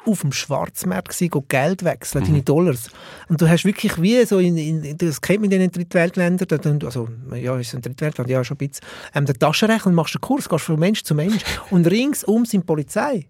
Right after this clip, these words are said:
Speaker 1: Und die sagen einfach nichts, das ist
Speaker 2: Ja.
Speaker 1: illegal, aber sie sagen
Speaker 2: Ja.
Speaker 1: nichts, weil es einfach so ein marodes Geldsystem
Speaker 2: Ja.
Speaker 1: ist. Ganz
Speaker 2: Ja.
Speaker 1: krass. Und jetzt haben wir gerade den Pascal Hügli letztens gesagt, er war gerade unten gewesen, wenn du irgendwie Bitcoin, Stablecoins hast, sie, wow,
Speaker 2: Ja.
Speaker 1: komm zu mir, komm zu mir,
Speaker 2: Ja.
Speaker 1: oder?
Speaker 2: Ja,
Speaker 1: Crazy.
Speaker 2: und, und darum ist das so, Bitcoin ist ja nicht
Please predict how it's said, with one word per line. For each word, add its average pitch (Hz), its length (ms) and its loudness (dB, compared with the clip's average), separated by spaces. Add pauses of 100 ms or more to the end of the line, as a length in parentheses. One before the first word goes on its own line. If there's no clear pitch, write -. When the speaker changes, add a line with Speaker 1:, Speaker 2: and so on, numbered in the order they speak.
Speaker 1:
Und 151 140 -4
die 160 60 2
sagen 175 200 2
einfach 170 180 -4
nichts, 226 220 -2
das 151 100 -2
ist 139 100 -2
Speaker 2:
Ja. 190 80 4
Speaker 1:
illegal, 208 440 0
aber - 100 -10
sie 160 60 -6
sagen 170 180 0
Speaker 2:
Ja. 175 60 -2
Speaker 1:
nichts, 208 160 -2
weil 151 100 2
es - 60 -4
einfach 165 180 -4
so - 180 0
ein - 40 2
marodes 156 320 0
Geldsystem 175 560 -2
Speaker 2:
Ja. 143 60 -4
Speaker 1:
ist. 143 140 -10
Ganz 165 300 0
Speaker 2:
Ja. - 60 -12
Speaker 1:
krass. 170 260 -4 (280)
Und 151 120 2
jetzt 185 200 2 (100)
haben 170 100 2
wir 156 40 0
gerade 147 180 0
den 123 60 -8
Pascal 139 280 0
Hügli 185 220 0
letztens 208 380 0
gesagt, 202 260 2 (300)
er 147 80 -4
war - 40 -6
gerade 156 140 0 (160)
unten 196 160 4
gewesen, 254 300 -2 (260)
wenn 156 160 2
du 175 80 2
irgendwie 185 240 2
Bitcoin, 226 380 0
Stablecoins 247 640 0
hast, 143 260 -2 (160)
sie, 170 240 -2
wow, 311 280 0
Speaker 2:
Ja. 95 140 4
Speaker 1:
komm 254 100 -2
zu 233 120 -6
mir, 302 180 -6
komm 254 220 -10
zu 240 100 -8
mir, 95 260 -2 (100)
Speaker 2:
Ja. 143 60 -6
Speaker 1:
oder? 185 140 -4
Speaker 2:
Ja, 240 60 -12 (400)
Speaker 1:
Crazy. 123 100 0
Speaker 2:
und, 120 140 2
und 113 120 -4
darum 123 140 2
ist 131 140 0
das 131 80 -4
so, 117 100 2
Bitcoin 117 380 0
ist 107 80 0
ja 104 80 0
nicht 117 300 -2